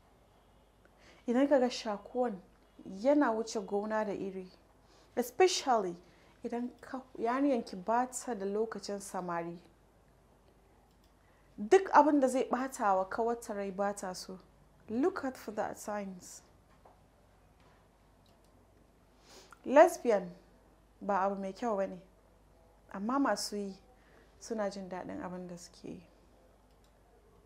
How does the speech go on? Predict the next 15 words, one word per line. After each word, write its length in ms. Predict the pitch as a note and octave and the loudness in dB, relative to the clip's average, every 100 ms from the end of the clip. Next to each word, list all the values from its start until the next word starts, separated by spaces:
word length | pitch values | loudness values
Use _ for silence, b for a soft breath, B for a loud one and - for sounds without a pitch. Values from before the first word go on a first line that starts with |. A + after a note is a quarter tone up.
| _ _ _ _ b b b b - | _ _ _ _ b b b b -12
Matsalar 760 | G#3 A3 D#4 D#4+ E4 D#4+ C4+ A#3+ B3 - | 0 4 6 6 6 6 4 -2 -6 -2
lesbian 440 | A3+ C4 B3 A#3+ | 4 4 4 0
shine 360 | A#3 A#3+ A3+ G#3+ b b b - | 0 -4 -6 -8 b b b -8
idan 260 | G#3+ B3+ C#4 | 4 6 6
ya 120 | C#4+ | 4
kama 340 | C#4 D4 C4 G#3 | 2 0 2 0
ka, 100 | - | -4
ya 240 | G#3 G#3 G#3+ | -6 -6 -6
kama 360 | - A3 G3+ | -6 -4 -6
ka 140 | F#3 - | -10 -20
kenan. 340 | - F#3 F#3 F3 - - - - - - - - - - - _ - - - | -16 -14 -16 -20 -20 -20 -20 -20 -20 -20 -20 -20 -20 -20 -20 _ -20 -20 -2
Ko 180 | C4 C4 | 2 4
ka 140 | C4+ | 4
yi 60 | B3+ | 4
aure, 340 | B3+ A#3+ A#3 | 4 2 -2